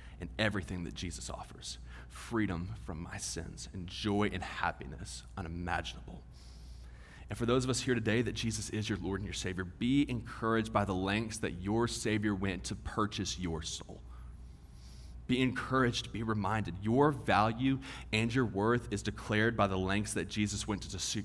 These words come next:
secure you for eternity. Your value and your worth is not declared by what humans say about you, but what Jesus did on the cross for you.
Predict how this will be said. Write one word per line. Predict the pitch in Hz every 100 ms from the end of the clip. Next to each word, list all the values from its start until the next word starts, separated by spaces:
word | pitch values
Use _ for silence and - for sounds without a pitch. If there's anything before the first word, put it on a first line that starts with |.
| -
secure | - 104 120 107
you | 95
for | 92 92
eternity. | 78 - 101 87 76 65 - - - - - - - - - - - - - - -
Your | 87 98 143 160
value | 117 110 113 120 113 107 104
and | 110 113
your | 110 104
worth | 95 101 98 92 -
is | 98
not | 107 113 -
declared | 110 - 101 101 95
by | 90
what | 92 -
humans | - 101 98
say | - 90
about | 90 82 90
you, | -
but | 85
what | 92
Jesus | 95 98 90 92
did | 95
on | 82
the | 85
cross | - 78 -
for | - 71
you. | 73